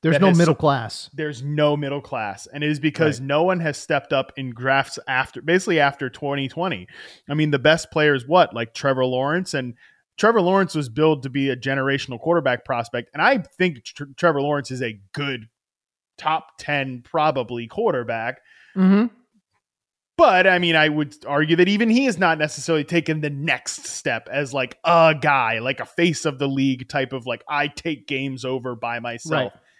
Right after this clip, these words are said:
Speaker 2: type
Speaker 1: Right.
Speaker 2: of guy.
Speaker 1: Right.
Speaker 2: And then you just think it, like, obviously Zach Wilson busted out. Justin Fields probably busted out. Trey Lo-, Trey Lance busted out, you know?
Speaker 1: Oh, my God,
Speaker 2: Um,
Speaker 1: yeah.
Speaker 2: the twenty twenty-two
Speaker 1: Mac
Speaker 2: class.
Speaker 1: Jones.
Speaker 2: Ma-,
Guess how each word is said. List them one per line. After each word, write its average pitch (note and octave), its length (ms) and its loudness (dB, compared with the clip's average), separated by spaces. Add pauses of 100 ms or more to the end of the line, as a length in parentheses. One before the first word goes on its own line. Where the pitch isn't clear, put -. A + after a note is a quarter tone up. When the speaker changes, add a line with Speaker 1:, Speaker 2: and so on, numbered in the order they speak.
(200)
Speaker 2:
type D#3+ 200 2
Speaker 1:
Right. B2+ 80 -6
Speaker 2:
of A#2+ 140 -6
guy. A#2 380 2 (400)
Speaker 1:
Right. D3 140 0
Speaker 2:
And C#3+ 80 2
then F#3+ 100 2
you F#3+ 100 0
just F3 240 -4
think G#3 200 -2
it, E3+ 120 2
like, D3 240 -2 (1000)
obviously E3+ 400 0
Zach C#3+ 280 0
Wilson D3 300 -4
busted C3+ 420 -4
out. A2+ 280 -6
Justin C#3+ 340 -6
Fields C#3 280 -2
probably C3+ 500 -2
busted B2+ 400 -4
out. A2 280 -8
Trey C3+ 220 -8
Lo-, C#3 220 -8 (100)
Trey D3 220 -2
Lance B2+ 400 -8 (240)
busted C#3+ 380 -4
out, A2 300 -4
you B2+ 120 -12
know? C3 160 -4
Speaker 1:
Oh, C3+ 120 4
my B2 120 -6
God, C3 220 -4
Speaker 2:
Um, A#2+ 100 -8
Speaker 1:
yeah. C3+ 220 -4 (420)
Speaker 2:
the E3 180 -4
twenty G3 320 2
twenty-two F#3 440 2
Speaker 1:
Mac G3 120 6
Speaker 2:
class. C3+ 280 4
Speaker 1:
Jones. - 100 -18 (500)
Speaker 2:
Ma-, E3 120 -2